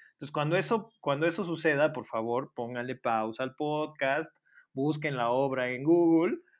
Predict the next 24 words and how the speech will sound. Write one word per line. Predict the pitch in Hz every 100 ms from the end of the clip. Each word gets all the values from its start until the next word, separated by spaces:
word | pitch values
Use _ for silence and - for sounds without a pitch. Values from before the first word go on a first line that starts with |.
| _
para | 131 131
que | 147
puedan | 151 180 190 190
ver | 180 185 202
lo, | 156 147 143
de | 135
lo | 131 123
que |
estamos | 131 147 160 147
hablando, | 147 151 160 139
para | 123
que | -
puedan | - 147 147
entender | 131 123 123 131 143 135
bien | 143 143
a | 139
lo | 127
que, | 117 117 110 -
a | 117
lo | 117
que | 117
nos | 117 113
estamos | - 135 139
refiriendo | 147 151 185 196 165 185